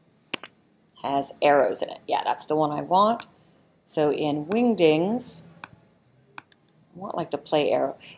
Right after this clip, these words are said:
The glyphs panel has a new bug where it's not scrolling in this version.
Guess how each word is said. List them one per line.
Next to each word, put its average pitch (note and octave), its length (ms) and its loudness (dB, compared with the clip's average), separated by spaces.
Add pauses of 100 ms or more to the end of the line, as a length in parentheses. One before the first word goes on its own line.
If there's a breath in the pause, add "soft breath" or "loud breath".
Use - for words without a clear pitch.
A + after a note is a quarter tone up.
The F#3 80 -6
glyphs B3 280 10
panel F3+ 280 6
has D#3 100 4
a D#3 80 2
new E3 180 2
bug D3+ 360 6
where C3 80 0
it's - 180 -2
not C#3+ 200 -2
scrolling G3+ 800 0
in G3 120 -2
this G#3 160 -2
version. A3 460 -2